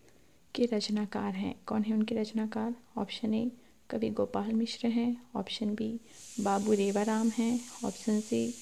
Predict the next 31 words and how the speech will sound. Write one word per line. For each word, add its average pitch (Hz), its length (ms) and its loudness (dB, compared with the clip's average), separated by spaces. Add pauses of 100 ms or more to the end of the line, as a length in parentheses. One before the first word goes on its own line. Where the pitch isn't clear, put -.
(400)
दलपत 208 380 2
राम 226 260 2
हैं, 233 280 2 (220)
Option 208 400 0
D 214 180 2 (160)
हीरालाल 190 560 0
हैं। 190 200 -4 (480)
तो 269 100 6
विक्रम 247 520 2
विलास 214 400 2
के - 160 -2
रचनाकार 190 680 0
हैं 202 260 0 (460)
रेवाराम 208 600 4 (280)
बाबू। 185 380 0 (320)
तो 208 60 -2
इसका - 220 0
right 202 220 0
answer 208 260 0
रहेगा 196 440 0 (160)
option 208 500 0 (160)
B। 190 340 -2 (600)
चलिए 233 240 -2
बढ़ते 220 280 2
हैं 220 60 4
नेक्स्ट 214 280 2
question। 220 540 0 (1000)
Next 226 280 0
question 220 340 0
है 202 120 0
आपका, 226 400 -4